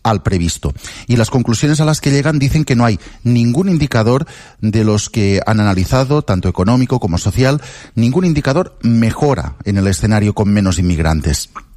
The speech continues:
Ni población, ni mercado laboral, ni sostenibilidad fiscal, ni estado del bienestar. Todos los indicadores, todos empeoran.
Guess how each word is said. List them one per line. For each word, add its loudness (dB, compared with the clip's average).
Ni 2
población, 0
ni 0
mercado 0
laboral, 0
ni 2
sostenibilidad 0
fiscal, -2
ni 2
estado 0
del 0
bienestar. -2
Todos 0
los 0
indicadores, 0
todos -2
empeoran. 0